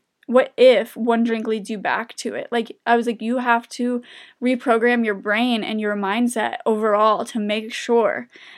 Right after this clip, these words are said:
that one drink won't lead you back to it. Like, I, while you're here, at least put in the work to try to change your mindset." Um, don't, you know,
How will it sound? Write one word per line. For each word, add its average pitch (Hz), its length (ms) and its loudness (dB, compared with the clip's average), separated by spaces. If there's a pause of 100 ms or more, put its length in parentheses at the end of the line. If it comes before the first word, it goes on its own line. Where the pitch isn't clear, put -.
that 220 420 2 (320)
one 226 280 2
drink 226 260 0
won't 214 180 0
lead 214 200 -4
you 208 100 -4
back 185 320 0
to 185 200 -8
it. 151 160 -8
Like, 185 140 -2
I, - 200 0 (300)
while 226 360 4
you're 269 180 -2
here, 254 460 2
at - 120 0
least 240 300 -2
put 247 220 -2
in 247 140 6
the 233 100 4
work 202 460 0
to 220 100 -12
try 220 240 0
to 214 80 2
change 214 360 -6
your 196 100 -8
mindset." 190 540 -6 (480)
Um, 214 520 -2 (320)
don't, 247 340 6 (320)
you 247 120 2
know, 220 260 4